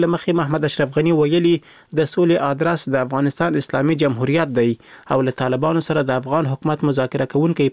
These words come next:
پلاوی به محدود واکونه ولري. هغه ویلي، له طالبانو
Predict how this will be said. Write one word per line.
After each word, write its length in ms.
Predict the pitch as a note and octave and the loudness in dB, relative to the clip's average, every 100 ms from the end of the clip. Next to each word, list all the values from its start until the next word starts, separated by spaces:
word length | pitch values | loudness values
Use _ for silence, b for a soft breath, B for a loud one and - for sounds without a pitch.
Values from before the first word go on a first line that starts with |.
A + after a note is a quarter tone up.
| - | 0
پلاوی 320 | F3 F3+ D#3+ | 2 2 2
به 520 | E3+ E3 - - - C#3+ | 0 -4 -10 -14 -4 -4
محدود 460 | A#2 C#3+ F#3+ C3+ G#3 C3 | -2 0 0 -2 -4 0
واکونه 400 | C3 - F3 B2+ | 0 0 0 0
ولري. 340 | A#2 A#2 B2 D3 - B B B - | 0 0 2 0 -2 B B B -4
هغه 220 | C3+ D3 C#3+ | 0 2 2
ویلي، 340 | C#3+ F3 F3+ D#3+ b b | 2 2 2 0 b b
له 80 | - - | -4 -2
طالبانو 400 | E3+ E3+ F3 F3 | 0 0 0 -2